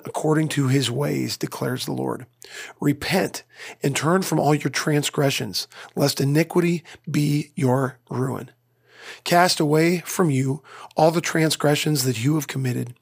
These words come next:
and make yourselves a new heart and a new spirit. Why will you die, O house of Israel? For I have no pleasure in the death of anyone, declares the Lord.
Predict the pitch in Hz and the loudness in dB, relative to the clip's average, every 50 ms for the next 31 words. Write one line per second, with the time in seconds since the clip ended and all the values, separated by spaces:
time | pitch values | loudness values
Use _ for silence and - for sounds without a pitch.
0 | _ - - - - - - - - 151 151 151 160 180 175 - 190 185 180 - | _ -20 -18 -16 -14 -14 -6 -2 0 2 4 4 4 4 4 4 4 4 4 4
1 | - 151 147 151 156 143 - - 143 127 131 147 165 165 147 120 131 139 160 160 | 4 4 4 4 4 2 0 -2 0 2 2 4 4 4 2 2 2 2 2 0
2 | - - - - - - - - 143 131 127 131 131 135 135 135 - - - - | -4 -6 -10 -16 -18 -18 -4 -2 0 2 2 2 2 2 2 2 0 0 -2 -2
3 | 135 123 113 113 - _ _ _ _ _ _ _ _ _ _ _ _ _ _ _ | -2 -2 -2 -4 -6 _ _ _ _ _ _ _ _ _ _ _ _ _ _ _
4 | _ _ _ _ - 139 151 185 208 202 202 180 170 139 156 160 165 165 156 - | _ _ _ _ 2 4 6 6 6 6 4 2 2 4 4 6 6 6 4 4
5 | - - - 131 123 127 143 156 147 - 131 123 143 156 135 123 120 64 - - | 2 2 2 2 4 4 4 4 4 0 0 0 2 2 2 0 -2 -4 -4 -6
6 | - _ _ _ _ _ _ _ _ _ _ _ _ _ _ _ _ _ - - | -10 _ _ _ _ _ _ _ _ _ _ _ _ _ _ _ _ _ 0 4
7 | 156 170 180 165 131 139 160 175 185 - - - 185 190 185 - 139 127 135 - | 4 6 6 4 4 4 4 4 4 2 4 4 6 6 6 4 2 0 -2 0
8 | 214 147 143 127 151 151 156 156 - - - - 123 - - 170 190 180 143 120 | 0 0 2 2 4 4 4 2 0 -4 -6 -4 0 2 4 4 4 4 2 0
9 | 120 127 127 131 120 - - 143 135 135 127 - 131 127 135 131 127 135 139 139 | -2 -2 -4 -4 -6 -4 -2 0 0 2 0 0 -2 -2 -2 -2 -2 -2 -4 -8